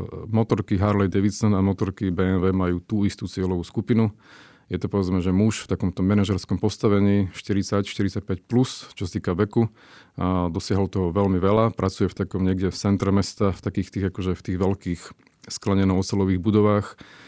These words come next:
A je to taký ten klasický, že biely golier, hej. A tým, že má man-, manažerskú, manažerskú pozíciu, tak ako je to taký ten,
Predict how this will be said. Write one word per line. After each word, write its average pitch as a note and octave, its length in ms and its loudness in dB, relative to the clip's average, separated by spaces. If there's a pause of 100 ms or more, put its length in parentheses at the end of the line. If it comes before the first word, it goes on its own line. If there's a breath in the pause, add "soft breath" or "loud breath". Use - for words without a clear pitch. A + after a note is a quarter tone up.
(260 loud breath)
A F2+ 320 0
je - 60 -4
to F2+ 100 -4
taký F2+ 160 -2
ten F#2 80 0
klasický, G2 400 -2
že F2+ 160 0
biely G2 240 2
golier, G#2 460 2 (480 loud breath)
hej. F#2 320 2 (100)
A F2+ 300 2
tým, G2+ 180 2
že G#2 80 2
má F#2+ 140 2
man-, G2 160 0
manažerskú, G2+ 560 0
manažerskú G2+ 420 -2
pozíciu, G2 480 -2
tak F#2 160 -4
ako F#2+ 240 -4
je F2 60 -4
to F#2+ 100 -6
taký G2 160 -6
ten, F#2+ 160 0